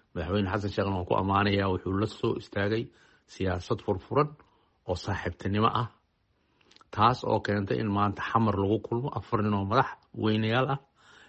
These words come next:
ay ku kulmaan Xamar, oo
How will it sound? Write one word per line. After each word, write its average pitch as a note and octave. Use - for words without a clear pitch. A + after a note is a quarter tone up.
ay G#2+
ku A2+
kulmaan F#2
Xamar, C#3+
oo F#2+